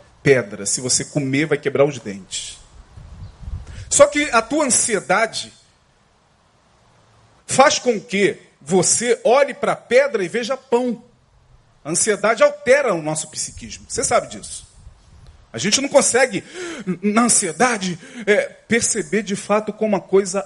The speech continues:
é. A coisa muda. A gente olha e diz, "Meu Deus, que salmão maravilhoso, Senhor. Ah, meu Deus, me dá esse salmão, me dá esse,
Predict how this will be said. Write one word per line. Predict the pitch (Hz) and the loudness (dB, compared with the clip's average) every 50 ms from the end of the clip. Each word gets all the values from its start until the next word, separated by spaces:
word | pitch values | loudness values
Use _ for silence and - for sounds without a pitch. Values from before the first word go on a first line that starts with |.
| - | 0
é. | - 156 160 165 - - - _ - | 2 2 2 2 -2 -12 -14 _ -6
A | 139 143 | -6 -6
coisa | - - - 175 190 202 185 196 | -4 0 2 4 4 4 2 -4
muda. | 185 170 156 170 196 196 - - 107 98 - - - - _ _ - - - _ _ - - | -4 -4 -4 -6 -6 -8 -6 -8 -8 -8 -10 -20 -20 -20 _ _ -20 -20 -20 _ _ -4 2
A | 151 160 | 2 2
gente | - 196 208 - - - 175 | 2 2 -2 -2 -2 -4 -2
olha | 156 165 208 226 226 214 | 2 4 4 4 4 0
e | 196 | -6
diz, | 151 170 190 170 | -8 -8 -6 -2
"Meu | 196 208 208 | 0 -2 -2
Deus, | 202 156 240 294 294 302 302 277 254 233 - | 0 0 2 2 2 2 2 0 0 -2 -4
que | - - | -4 -2
salmão | 214 - 240 214 190 180 190 196 180 | -2 0 2 2 2 2 0 -2 0
maravilhoso, | 160 156 151 147 143 139 127 131 135 135 135 120 107 | 2 2 0 0 -2 -4 -6 -4 -4 -4 -4 -6 -8
Senhor. | 107 - 131 120 117 110 110 - - - - - | -10 -10 -10 -10 -12 -14 -14 -16 -18 -14 -4 2
Ah, | 277 311 294 285 269 | 4 4 4 4 2
meu | 233 220 208 | 2 2 2
Deus, | 170 175 170 | 2 0 -2
me | 180 233 | -2 2
dá | 226 247 | 2 2
esse | 240 233 - - 185 - - - - | 2 2 -4 -6 -8 -12 -16 -10 -4
salmão, | - - 214 196 180 156 160 170 180 175 170 156 - - - 202 | -2 2 2 2 0 2 0 0 0 0 -2 -4 -8 -12 -14 -8
me | - 214 208 | -6 -2 2
dá | 170 254 269 254 | 4 4 4 4
esse, | 247 233 - - 226 196 190 | 2 0 -4 -6 -6 -8 -10